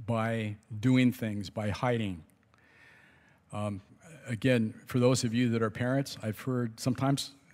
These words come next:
and I think I remember when I was a kid as well,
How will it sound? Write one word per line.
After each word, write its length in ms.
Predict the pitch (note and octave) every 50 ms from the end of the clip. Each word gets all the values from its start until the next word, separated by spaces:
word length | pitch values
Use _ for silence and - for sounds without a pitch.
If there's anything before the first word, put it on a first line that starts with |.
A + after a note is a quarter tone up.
| -
and 80 | A#2 G#2
I 40 | G#2
think 220 | - - B2+ -
I 40 | A#2+
remember 400 | A2+ A2+ A#2 A2+ A#2 A#2 B2 A2+
when 140 | G2+ A#2 A2+
I 80 | A#2
was 160 | B2 B2+ A2
a 60 | A#2+ A2+
kid 320 | - C3+ C3 A#2 A#2+ C3 - -
as 160 | A#2 A2 G2+
well, 280 | A#2 B2+ C3+ C#3 C#3